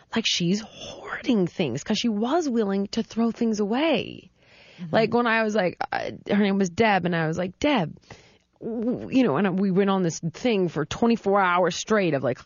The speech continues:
Speaker 1: cleaning the house, and I, I was like, "She'll throw things away. That's not it." And she goes, "What do you think it is?" And I was like, "Complete and utter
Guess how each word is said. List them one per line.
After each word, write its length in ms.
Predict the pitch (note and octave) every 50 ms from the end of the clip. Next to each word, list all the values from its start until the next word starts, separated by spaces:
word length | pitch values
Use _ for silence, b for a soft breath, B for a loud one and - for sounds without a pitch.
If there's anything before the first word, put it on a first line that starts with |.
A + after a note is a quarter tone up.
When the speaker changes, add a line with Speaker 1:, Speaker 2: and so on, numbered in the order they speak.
| _
Speaker 1:
cleaning 380 | - G3+ G#3+ G#3+ G#3+ G#3 G3 F3+
the 80 | F3 D#3+
house, 380 | F3 F#3+ G3 F#3+ F#3 F3 -
and 80 | F3+ F3
I, 200 | E3+ E3+ - - -
I 140 | F#3+ G3+
was 100 | F#3+ F#3
like, 120 | F#3+ G3 F#3+
"She'll 220 | - - A#3 A#3 -
throw 200 | - C4+ D4+ G4+
things 280 | A#4+ - - A3+ G#3 F#3
away. 460 | G3 G3 G#3+ B3 C4+ D4+ C#4+ B3 F#3 B B B B B B B B B B
That's 260 | - - G#3+ - -
not 300 | B3 B3+ B3+ C4+ C4+ C4 - -
it." 460 | C4+ C4+ E4 F4+ B3+ D#3+ - - -
And 140 | - G3 F3+
she 120 | - G#3+ G3
goes, 200 | F3 F3+ E3 - B B B B B B B
"What 180 | - D#3 D3 D3+
do 60 | D#3
you 80 | E3 E3+
think 340 | - - - B3 C4+ C4+ C#4
it 80 | A3
is?" 260 | D#3+ C#3 D3 D3 -
And 120 | - D#3 D3
I 80 | C#3+
was 100 | - C#3+
like, 160 | C#3+ C#3+ C#3 - b b b b b b b _ _ _
"Complete 580 | - - E3 D3 - - - - B3+ B3 A#3 - - -
and 140 | D#3+ D#3+ - -
utter 320 | D#3+ D3 C#3+ C#3+ C#3 C3+